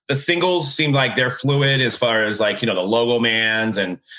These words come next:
you know, some of these big cards, those are fluid, and, and that, that kind of market dictates itself. But as far as, like, some of these rising costs of boxes, it's just, you know, it needs to kinda level out,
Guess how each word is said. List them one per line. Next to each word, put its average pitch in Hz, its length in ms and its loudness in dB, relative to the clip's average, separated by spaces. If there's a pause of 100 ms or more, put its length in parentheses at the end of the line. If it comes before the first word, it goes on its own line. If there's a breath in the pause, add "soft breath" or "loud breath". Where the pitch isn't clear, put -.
(140 loud breath)
you 151 80 2
know, 117 80 2
some 131 160 -2
of 117 40 0
these 113 140 2
big 117 200 0
cards, 135 260 0
those 156 180 0
are 131 80 0
fluid, 147 400 0
and, 113 220 0
and 131 140 0
that, 156 320 0
that 151 200 0
kind 160 140 0
of 120 80 -2
market 120 420 -2 (300 soft breath)
dictates 123 400 -2
itself. 107 440 0
But 107 120 0
as 98 120 -4
far 151 180 0
as, 120 160 -2
like, 104 240 -2 (320)
some 151 160 -2
of - 20 0
these 107 160 0
rising 113 420 0
costs 110 400 0
of 85 120 -4
boxes, 95 500 -2
it's 95 140 -6
just, - 340 -6
you 117 80 2
know, 90 220 0 (340 soft breath)
it 117 140 2
needs 143 240 0
to 143 80 0
kinda 127 260 2
level 107 320 0
out, 98 360 -2